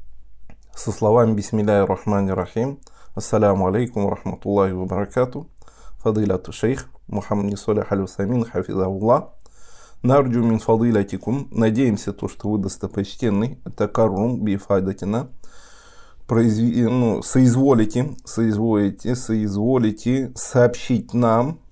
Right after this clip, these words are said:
или дать нам помощь, так сказать. Амма идha кана тахдиду мавадин мунтазамин усбуин лильколь мухадара диния".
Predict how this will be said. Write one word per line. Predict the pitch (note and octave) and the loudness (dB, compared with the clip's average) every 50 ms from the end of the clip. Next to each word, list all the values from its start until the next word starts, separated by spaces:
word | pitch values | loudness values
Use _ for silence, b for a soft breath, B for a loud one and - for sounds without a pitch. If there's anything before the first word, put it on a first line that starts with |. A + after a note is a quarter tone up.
| - - | -14 -8
или | - G#2+ G#2 G2+ G#2+ | -4 -2 0 0 2
дать | G#2 G2 G#2 G#2 G2+ - - | 2 2 2 2 0 -2 -4
нам | F#2+ F#2+ F2 F#2+ | -2 -2 -2 -4
помощь, | - - - - A2+ A2 A2+ A#2 A#2 - | -6 -8 -2 0 0 2 2 0 -2 -2
так | - A#2+ A#2 | -4 -4 -4
сказать. | - - - B2 B2+ B2+ B2+ - - | -4 -4 0 0 0 0 -2 -6 -2
Амма | - A2+ B2 B2 A2+ A2 G#2+ G2+ | 0 2 2 2 2 2 0 0
идha | - A2 G#2 G2 G#2+ G#2 | 0 -2 0 2 0 0
кана | G2 - - A#2 B2 A#2 G#2+ A2 G#2+ A2 A2 G#2 | 0 0 2 4 4 4 4 2 2 2 0 -2
тахдиду | - - G2+ F#2+ G2 G2+ G#2 A2+ A#2+ A#2+ A2 G#2+ | 0 -2 -2 -2 -2 -2 -2 0 0 0 0 0
мавадин | G#2 G#2 G#2+ A2 G#2 G2 F#2+ G2 G2 A2+ C3 C#3+ - b b b b b b b b b b b b b b b - - | 0 2 2 2 2 2 2 0 0 -2 -4 -4 -8 b b b b b b b b b b b b b b b -8 0
мунтазамин | A2+ A#2+ A#2 G#2+ - - C3+ C3 A#2+ G2 G#2+ A2 A2+ B2 C3+ C3+ B2+ | 2 4 4 4 4 6 6 6 6 6 4 2 2 2 2 0 0
усбуин | - A#2 - - G#2 A2 G#2 G2+ A#2 B2+ C3 B2+ A#2 | -2 -2 -2 0 0 2 2 4 4 4 4 4 4
лильколь | G#2 G#2+ G#2 G2 F#2+ - - B2 A#2+ A#2 A2 | 4 2 2 0 -2 -2 2 4 4 4 4
мухадара | G#2+ G2+ G2 - - G#2 G#2 G2 F2+ D#2+ F2+ G2 A2 B2+ - - - | 2 0 0 2 2 2 4 4 2 0 -2 -2 -6 -10 -16 -12 -6
диния". | G#2 G#2 G2 G#2 A2+ A2+ A2+ A2 G#2 G#2 - D#3+ - | -6 -2 0 2 2 2 2 2 2 2 0 -2 -4